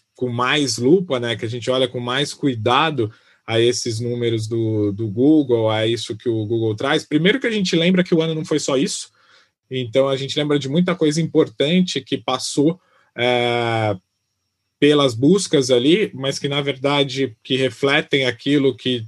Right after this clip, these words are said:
de fato aconteceu. Eu acho que os incêndios, né, tanto na Califórnia quanto na Amazônia, foi algo muito significativo e que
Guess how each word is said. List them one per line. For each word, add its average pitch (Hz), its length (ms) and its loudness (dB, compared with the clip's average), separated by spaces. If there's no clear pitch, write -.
de 120 100 -10
fato 135 320 -2
aconteceu. 135 720 2
Eu 117 140 2
acho 131 260 0
que - 80 -6
os 127 200 0
incêndios, 127 800 0
né, 120 180 -2
tanto 139 320 2
na 131 140 -2
Califórnia 127 720 0
quanto 131 500 0
na 123 180 0
Amazônia, 123 760 2
foi 117 260 -2
algo 127 320 -2
muito 147 560 2
significativo 127 1200 -2
e 120 120 -4
que - 220 -10